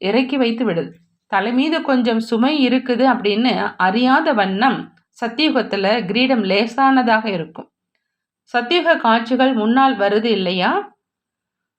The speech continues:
சத்தியுகத்தினுடைய காட்சிகள் தானே முன்னால் வருகின்றனவா? கொண்டு வர்றீங்களா? எவ்வளவுக்கு எவ்வளவு முன்னேற்றம் அடைவீங்களோ அவ்வளவுக்கு அவ்வளவு விரும்பாமலேயே சத்தியுக காட்சிகள் தானே முன்னால வரும்.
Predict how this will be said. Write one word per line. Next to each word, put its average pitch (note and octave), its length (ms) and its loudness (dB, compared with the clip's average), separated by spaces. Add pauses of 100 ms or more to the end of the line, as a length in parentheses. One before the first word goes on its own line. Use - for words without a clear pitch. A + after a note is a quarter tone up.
சத்தியுகத்தினுடைய B3+ 680 0
காட்சிகள் B3+ 500 0
தானே D#4 200 2
முன்னால் C#4+ 380 2
வருகின்றனவா? B3 760 2 (720)
கொண்டு A#3 240 -2
வர்றீங்களா? B3 540 2 (920)
எவ்வளவுக்கு A3+ 400 0
எவ்வளவு A#3+ 260 4
முன்னேற்றம் B3 600 0
அடைவீங்களோ A3 680 2
அவ்வளவுக்கு C4+ 420 0
அவ்வளவு A3 300 0
விரும்பாமலேயே B3+ 760 2
சத்தியுக C#4 460 0
காட்சிகள் G#3 560 -2
தானே C4 300 0
முன்னால G3+ 440 0
வரும். - 280 -8